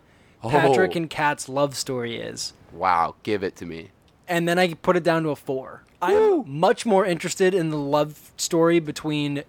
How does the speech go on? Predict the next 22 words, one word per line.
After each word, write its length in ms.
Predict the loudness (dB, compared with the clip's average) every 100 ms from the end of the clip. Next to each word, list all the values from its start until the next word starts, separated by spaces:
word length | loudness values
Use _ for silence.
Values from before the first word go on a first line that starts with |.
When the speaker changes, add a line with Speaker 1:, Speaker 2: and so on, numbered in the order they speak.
| -8
Speaker 2:
J 240 | 0 0
G 220 | 2 2 2
L 300 | 4 4 2
and 220 | -2 -4
Speaker 1:
Mm-hmm. 80 | -4
Speaker 2:
Bianca. 560 | -2 -2 -4 -8 -18 -20 -20 -20 -20 -4
That 160 | 2 2
is 80 | 2
Speaker 1:
I 40 |
Speaker 2:
a 20 |
Speaker 1:
agree. 180 | 0 2
Speaker 2:
much 580 | 2 4 2 0 -6 -8 _ _ _ _
more 180 | -2 -2
satisfying, 1080 | 0 0 2 2 2 0 0 0 0 -4 -8 -10 _ _ _ _ _ _
like, 440 | -4 -2 -4 -10 -20 _ _ -18
l-, 140 | -18 -18 -20 -20 -10
love 260 | 0 0 2
story. 560 | 2 4 4 2 -6 -10
The 240 | -8 -8 -10 -4
other 300 | 2 4 2
one, 500 | 0 -4 -6 -6 -10 -16 _ _ _ _ _ _ _ _
eh, 260 | -2 -2